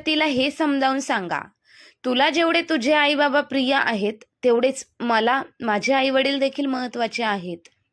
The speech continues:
आणि हेही सांगून ऐकत नसेल तर तिला सांगा, "तुला माझे आईवडील आवडत नाही म्हणून मी सोडून देतो,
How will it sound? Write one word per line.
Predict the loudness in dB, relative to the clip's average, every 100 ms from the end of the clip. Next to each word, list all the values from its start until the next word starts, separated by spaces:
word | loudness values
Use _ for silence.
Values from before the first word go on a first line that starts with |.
| _ -6
आणि | -4 -4 -8 _ _ -20 -20 _ 0
हेही | 2 2
सांगून | 0 0 2 2
ऐकत | 2 0 -2 0
नसेल | -2 0 -2 0
तर | -2 -4 -6 _ -8
तिला | -2 -2
सांगा, | -2 -4 -4 -8 -10 _ _ -20 _ -2
"तुला | 0 2 2 2
माझे | 2 2 2
आईवडील | 2 4 2 2 2
आवडत | 2 2 0 -2
नाही | -4 -4 -8
म्हणून | -4 -2 0
मी | 0
सोडून | 0 0 2 2
देतो, | 2 0 -4 -8